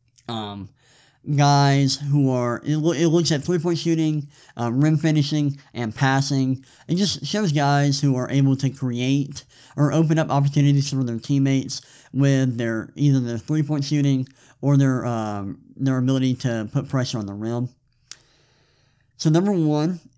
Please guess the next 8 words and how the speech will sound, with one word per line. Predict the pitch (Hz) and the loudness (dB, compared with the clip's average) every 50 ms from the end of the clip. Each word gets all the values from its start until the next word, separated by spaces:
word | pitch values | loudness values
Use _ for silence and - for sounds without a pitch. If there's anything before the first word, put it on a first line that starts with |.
| - | -4
is | - 143 135 135 135 139 147 180 208 - - - - _ _ _ _ _ _ _ _ _ _ _ _ _ _ _ _ _ _ - - _ _ _ _ _ _ - - | 0 2 2 2 2 2 0 0 -2 -4 -4 -6 -8 _ _ _ _ _ _ _ _ _ _ _ _ _ _ _ _ _ _ -16 -16 _ _ _ _ _ _ -10 -8
Scottie | - 110 147 147 147 | -4 0 2 2 4
Pippen | 139 147 135 131 127 120 | 4 4 4 4 2 2
Junior. | 123 151 165 170 165 165 160 165 160 156 - | 4 4 4 4 2 0 0 0 -2 -4 -6
Number | 120 120 123 | -4 -4 -4
two, | 123 - 156 160 160 | -2 0 0 0 0
Trevion | 147 - 147 135 117 123 117 107 107 | 0 0 -2 -2 -2 -2 -4 -4 -2
Williams. | 117 135 143 147 147 147 143 143 139 - | 0 0 2 2 2 2 0 0 -2 -4